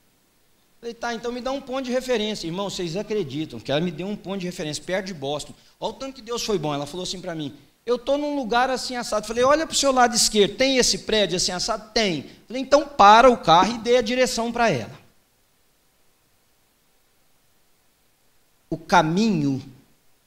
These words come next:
o caminho não é determinado pra onde você falou que ia. A Ana saiu de casa pra ir pra um lugar. Ela estava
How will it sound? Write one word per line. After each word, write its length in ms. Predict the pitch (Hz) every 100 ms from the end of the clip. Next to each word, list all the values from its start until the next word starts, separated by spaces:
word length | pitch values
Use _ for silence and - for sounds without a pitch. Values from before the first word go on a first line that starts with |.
| _ _ _ _ _ _ _ _ _ _
o 40 | 143
caminho 720 | - 151 131 180 185 131 107 - _ _ _ _ -
não 120 | 135
é 100 | 165
determinado 840 | 220 226 247 247 165 151 180 180 - - _ _ _ _ _ _ _ -
pra 140 | 180
onde 260 | 160 196 170
você 240 | 175 180
falou 300 | - 143 147
que 140 | 151
ia. 320 | 131 113 104 90 -
A 120 | 147
Ana 340 | 143 185 196 -
saiu 320 | - 156 190
de 120 | 160
casa 280 | 170 185 180
pra 160 | 165
ir 120 | 180 185
pra 100 | 190
um 80 |
lugar. 500 | 226 160 131 143 - - -
Ela 180 | 170 190
estava 800 | 202 - 175 165 131 127 - -